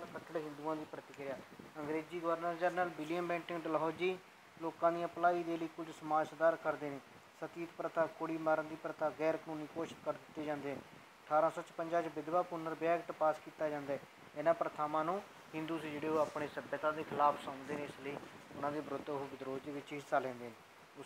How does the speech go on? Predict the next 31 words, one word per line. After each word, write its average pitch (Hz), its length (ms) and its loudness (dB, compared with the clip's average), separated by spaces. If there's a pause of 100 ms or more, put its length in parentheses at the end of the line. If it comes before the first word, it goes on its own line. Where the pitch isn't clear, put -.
ਤੋਂ 180 60 -8 (1000)
ਬਾਅਦ 180 280 8
ਆਉਂਦੇ 185 240 4
ਅੱਗੇ 185 300 2 (680)
ਰੂੜੀਵਾਦੀ 170 480 4
ਭਾਰਤੀਆਂ 170 480 0
ਦੀਆਂ 165 160 2
ਰੇਲਾਂ 156 280 0
ਤੇ 156 180 -4
ਤਾਰਾਂ 151 240 6
ਦੇ 151 80 -4
ਵਿਰੁੱਧ 143 240 -6
ਪ੍ਰਤੀਕਿਰਿਆ। 135 540 -2 (400)
ਰੇਲ 160 280 8
ਡਾਕ 175 180 12 (100)
ਤਾਰ 170 160 8
ਵਿਵਸਥਾ 170 360 4
ਜਿਹੜੀ 170 200 2
ਚਲਾਈ, 180 460 8 (420)
ਉਹਨਾਂ 156 180 10
ਨੂੰ 185 100 6
ਵੀ 180 100 2
ਭਾਰਤੀਆਂ 180 560 8
ਨੇ 170 120 0
ਕੀ 165 200 0
ਹੈ, 175 160 4 (400)
ਨਫ਼ਰਤ 160 260 6 (120)
ਦੀ 165 120 2
ਨਜ਼ਰ 156 240 6
ਨਾਲ 156 180 6
ਵੇਖਿਆ। 143 380 4